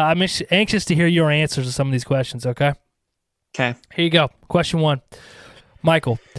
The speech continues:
Speaker 1: choose between dating someone who is very ugly but excellent in bed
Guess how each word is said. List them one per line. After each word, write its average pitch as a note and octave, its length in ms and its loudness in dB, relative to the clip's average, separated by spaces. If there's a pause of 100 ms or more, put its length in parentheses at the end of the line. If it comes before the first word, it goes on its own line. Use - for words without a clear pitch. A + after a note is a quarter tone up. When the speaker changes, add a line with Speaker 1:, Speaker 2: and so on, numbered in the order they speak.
(140)
Speaker 1:
choose G3 600 2 (100)
between F3+ 380 2
dating G#3 400 2
someone A#3 540 2
who F#3+ 180 4
is C3+ 140 -2
very G#3+ 440 2
ugly E3+ 580 2 (380)
but D#3 340 4 (540)
excellent G#3 500 4
in D#3+ 140 0
bed C3 440 0